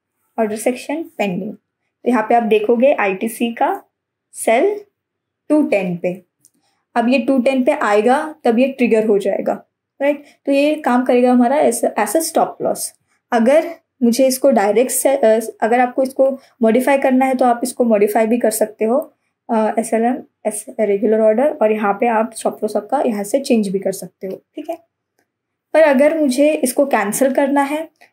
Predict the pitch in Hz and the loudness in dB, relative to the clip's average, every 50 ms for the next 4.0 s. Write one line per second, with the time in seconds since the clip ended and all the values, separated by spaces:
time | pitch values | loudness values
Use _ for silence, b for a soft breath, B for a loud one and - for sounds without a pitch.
0 | _ _ - 247 240 240 247 262 262 262 - - - 269 240 233 254 254 254 - | _ _ 2 2 4 4 2 2 0 -2 -8 -4 -2 0 0 2 0 -2 -2 0
1 | - 269 262 - 254 240 240 - - 262 233 240 277 285 285 285 - - 254 262 | -2 -2 0 0 0 0 0 -2 -4 -4 -2 0 0 0 0 -2 0 0 2 2
2 | 302 330 - - 220 208 202 - - 233 226 226 233 247 277 262 262 240 262 277 | 2 0 -4 -4 -2 -2 -2 -2 -2 0 2 2 2 2 2 2 2 2 2 2
3 | 302 - - _ _ _ _ _ _ - 208 202 190 - - - - - - | 0 -2 -6 _ _ _ _ _ _ -8 -6 -4 -4 -4 -6 -10 -12 -14 -14